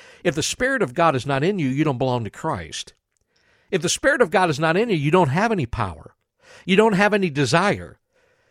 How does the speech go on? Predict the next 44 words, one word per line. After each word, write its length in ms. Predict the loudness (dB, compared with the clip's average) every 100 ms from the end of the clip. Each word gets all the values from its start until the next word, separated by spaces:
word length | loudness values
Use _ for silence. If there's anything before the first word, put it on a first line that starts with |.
| _ _ -4
Uh, 260 | -4 -4 -6
Philippians 640 | 0 2 4 2 -2 -4
two 180 | -4 -4
thirteen 580 | 0 -2 -2 -4 -4 -4
for, 200 | -4 -4
says, 340 | 0 0 0
"For 180 | 0 0
it 80 | 0
is 120 | -4
God 360 | -2 0 2 2
who's 200 | 2 2
at 160 | 2
work 320 | 2 0 0
within 320 | -2 0 0 2
you 220 | 0 -2 -8 _ -6
to 140 | -2
will 560 | 0 4 6 6 4 2
in 140 | -2 0
his, 180 | -2 -4 -4
to 120 | -4
work 320 | 0 0 0
for 140 | -2 0
his 220 | 0 0
good 260 | -2 -4
pleasure." 400 | -2 -2 0 -4 -10 -6
It's 140 | -6
God 340 | -4 0 4 4
who's 200 | 4 2
done. 180 | -2 -2 -6
If 160 | -6
God's 300 | 0 0 0
not 160 | 0 2
in 180 | 0 2
you, 100 | 0
if 60 |
the 100 | 2
Holy 280 | 4 4 2
Spirit, 400 | -4 -4 0 0
the 80 | 0
third 260 | -2 -2 0
person 300 | -2 -2 -4
of 60 |
the 80 | -6
Trinity, 560 | -6 -4 -2 -2 -4